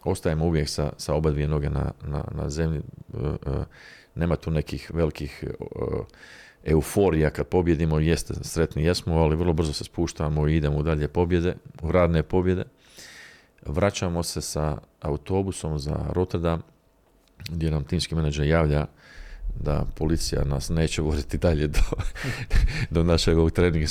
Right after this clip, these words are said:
kompleksa gdje se mi vraćamo inače sa autobusom, nego da oni nas ostavljaju tu između, znači, autoputa i tog provincijalnog puta do, do,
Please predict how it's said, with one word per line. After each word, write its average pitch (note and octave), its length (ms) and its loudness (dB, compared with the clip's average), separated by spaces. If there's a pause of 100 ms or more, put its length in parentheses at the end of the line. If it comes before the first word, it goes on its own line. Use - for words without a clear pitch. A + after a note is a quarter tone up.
kompleksa E2+ 460 0
gdje D2 180 -2
se - 140 0
mi D#2+ 140 4
vraćamo D2 460 2
inače C#2+ 440 2 (100)
sa - 280 -6
autobusom, D2+ 600 0 (720)
nego E2 540 2 (220)
da D#2 180 2
oni E2 280 4
nas D2+ 380 0 (100)
ostavljaju D2 480 0
tu D#2 320 0 (1500)
između, E2+ 520 4 (120)
znači, D#2 360 2
autoputa E2+ 720 4 (140)
i D2+ 120 2
tog - 360 0 (460)
provincijalnog D#2+ 600 2
puta F#2+ 300 2
do, D#2 320 4
do, D2 340 0